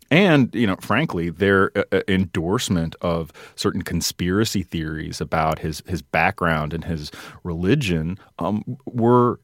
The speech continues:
huge for the audience. Not just huge for the audience, but, um, huge for certain,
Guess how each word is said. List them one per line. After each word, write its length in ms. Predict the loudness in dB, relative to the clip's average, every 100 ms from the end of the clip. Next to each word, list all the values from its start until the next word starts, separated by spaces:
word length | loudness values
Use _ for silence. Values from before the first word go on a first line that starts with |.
| _
huge 680 | -14 -10 0 4 6 4 0
for 140 | -4
the 120 | -4
audience. 380 | -6 -8 -10 0
Not 220 | 2 2
just 180 | 0 -2
huge 300 | 0 0 0
for 100 | -6
the 100 | -6
audience, 420 | 0 2 2 0
but, 240 | 0 -2 -2 -12 -12 -4
um, 240 | -2 -4
huge 600 | -8 -12 -2 2 4 2
for 320 | 0 0 0
certain, 640 | 0 -2 2 2 2 -4